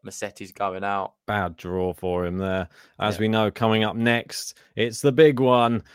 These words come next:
Speaker 2: It's Andy Murray versus Nicolas Basilashvili again. <laughs> Uh, I think I'm gonna be going the same way, uh, as it's been going every time they play, I think.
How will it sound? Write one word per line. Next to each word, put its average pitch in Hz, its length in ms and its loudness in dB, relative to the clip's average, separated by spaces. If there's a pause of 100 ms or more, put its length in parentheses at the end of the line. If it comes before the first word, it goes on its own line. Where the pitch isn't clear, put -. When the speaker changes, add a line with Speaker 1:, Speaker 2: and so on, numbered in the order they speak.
(140)
Speaker 2:
It's 127 260 0
Andy 135 400 4
Murray 127 440 4
versus 123 440 0
Nicolas 127 440 -2 (340)
Basilashvili 110 840 -2 (580)
again. 110 680 2
<laughs> - 100 -2
Uh, 170 800 2
I 160 160 0
think 196 180 0
I'm 185 80 -2
gonna 175 120 -2
be 165 40 0
going 160 300 2
the 143 40 -2
same 151 360 0
way, 143 440 2 (220)
uh, 131 300 -2 (260)
as 135 180 -4
it's 117 120 -10
been 131 180 -2
going 135 320 2
every 143 220 -2
time 147 260 -4
they 156 140 -2
play, 170 360 -4
I 95 60 -4
think. 92 300 -6